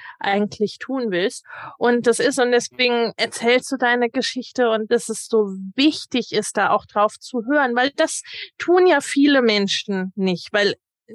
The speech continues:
die Akademie war ja nichts Neues, ne? Es war ja etwas, wo du an sich ganz tief in dir drin wusstest, das ist das, was ich, äh, was ich machen möchte, wofür ich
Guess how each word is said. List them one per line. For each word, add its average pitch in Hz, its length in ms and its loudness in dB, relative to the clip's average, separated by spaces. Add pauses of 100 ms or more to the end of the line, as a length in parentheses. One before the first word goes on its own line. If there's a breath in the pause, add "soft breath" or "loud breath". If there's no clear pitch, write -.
(140)
die 254 180 -2
Akademie 277 500 0
war 285 120 4
ja 302 180 4
nichts - 300 -4
Neues, 277 460 2
ne? 247 80 2 (100)
Es - 140 -4
war 233 140 4
ja 269 160 4
etwas, 262 500 -2
wo 240 160 -2
du 247 300 -4 (320 loud breath)
an 220 220 2
sich 240 420 2 (200)
ganz 330 280 0
tief 320 240 0
in 302 160 -2
dir 269 140 2
drin 269 280 -2 (540)
wusstest, 233 460 0
das 185 200 -8
ist - 320 -12
das, 196 260 -10
was 196 260 -6
ich, 208 260 -4 (520 loud breath)
äh, 202 60 -6
was 202 800 0
ich 220 200 -6
machen 247 360 -4
möchte, 165 340 -6
wofür - 340 -6
ich - 260 -6